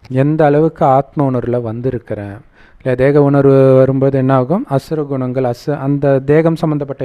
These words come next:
எண்ணங்கள் வரும். ஆத்ம உணர்வுல இருக்கும்போது ஆத்மாவை பற்றிய சிந்தனை தான் இருக்கும். So எவ்வளவு ஞானம் தாரணையாச்சு, மற்றவர்களை நான் எந்த அளவுக்கு தாரணை பண்ண வச்சேன், அஞ்ஞானிகளுக்கும் சரி,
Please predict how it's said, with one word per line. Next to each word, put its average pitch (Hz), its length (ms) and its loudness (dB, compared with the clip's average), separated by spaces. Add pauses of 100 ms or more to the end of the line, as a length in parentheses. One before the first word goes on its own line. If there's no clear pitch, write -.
எண்ணங்கள் 120 400 -4
வரும். - 180 -6 (880)
ஆத்ம 196 440 0
உணர்வுல 165 320 2
இருக்கும்போது 170 320 -2 (100)
ஆத்மாவை 202 480 -4
பற்றிய 156 420 -2
சிந்தனை 135 320 -4 (120)
தான் 110 260 -4
இருக்கும். - 320 -14 (1040)
So 165 80 -4 (160)
எவ்வளவு 135 300 2 (120)
ஞானம் 123 400 -4
தாரணையாச்சு, 117 720 -4 (280)
மற்றவர்களை 170 640 0
நான் 139 160 -2
எந்த 127 160 -4
அளவுக்கு 127 320 -4
தாரணை 135 280 -4 (100)
பண்ண 110 140 -8 (120)
வச்சேன், 113 480 -8 (960)
அஞ்ஞானிகளுக்கும் 123 800 -4
சரி, 135 200 -2